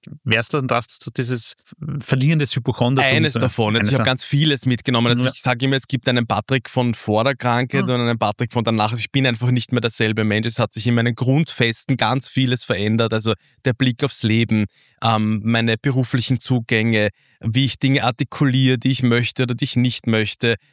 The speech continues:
Speaker 2: Also ich war früher, glaube ich, wesentlich angepasster und wesentlich handzamer, als ich jetzt bin, weil man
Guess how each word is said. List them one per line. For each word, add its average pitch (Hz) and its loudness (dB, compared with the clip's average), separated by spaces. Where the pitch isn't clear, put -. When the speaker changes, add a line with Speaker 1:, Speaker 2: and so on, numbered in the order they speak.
Speaker 2:
Also 127 0
ich 110 -2
war 127 2
früher, 135 2
glaube 127 0
ich, 120 -4
wesentlich 131 0
angepasster 135 -2
und 123 -2
wesentlich 117 0
handzamer, 113 0
als 113 0
ich 117 -6
jetzt 101 -2
bin, 127 0
weil 117 2
man 123 0